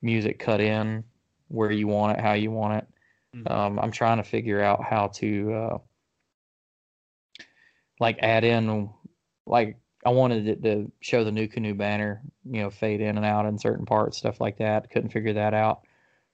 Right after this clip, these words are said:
Speaker 1: But the phone editing is limited.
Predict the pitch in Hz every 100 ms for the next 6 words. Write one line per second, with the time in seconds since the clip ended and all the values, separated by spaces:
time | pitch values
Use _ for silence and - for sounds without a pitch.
0 | _ - 113 101 98 - _ _ _ _
1 | _ _ _ _ _ _ _ _ - 147
2 | - 180 170 156 135 117 110 104 104 104
3 | 104 104 98